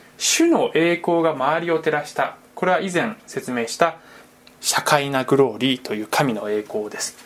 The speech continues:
え、そして彼らを恐れたんだけども、また御使いが言うんです。いつも御使いは現れる時にこう言うんです。恐れることはありません。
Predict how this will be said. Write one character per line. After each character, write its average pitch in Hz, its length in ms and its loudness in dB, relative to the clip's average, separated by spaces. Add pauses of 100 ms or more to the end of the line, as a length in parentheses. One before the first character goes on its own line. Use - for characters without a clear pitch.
(1040)
え、 180 80 0
そ 226 120 2
し - 120 -4
て 262 200 4
彼 208 220 2
ら 143 180 0
を - 200 -6 (320)
恐 165 240 2
れ 170 100 0
た 120 140 -2
ん 117 100 -8
だ 113 100 -6
け 123 80 -6
ど 151 120 0
も、 220 220 2
ま 143 120 -2
た 247 140 4
御 226 100 4
使 202 240 0
い 196 60 -2
が 185 60 0
言 180 120 0
う - 40 -2
ん - 20 -4
で - 100 -10
す。 - 180 -12
い 226 120 0
つ 262 100 2
も 143 140 2
御 123 80 -6
使 123 220 -4
い 117 80 4
は 143 280 2 (180)
現 139 100 4 (140)
れ 120 60 -2
る 110 80 -8
時 113 220 -8
に 110 120 -10
こ 123 200 2
う - 20 2
言 117 120 0
う - 20 -4
ん 104 40 -10
で - 80 -16
す。 - 160 -16 (200)
恐 151 260 0
れ 202 140 2
る 147 100 -2
こ - 160 -8
と 113 100 -4
は 101 100 -2
あ - 40 -16
り - 80 -12
ま 113 160 -4
せ - 140 -2
ん。 110 80 -4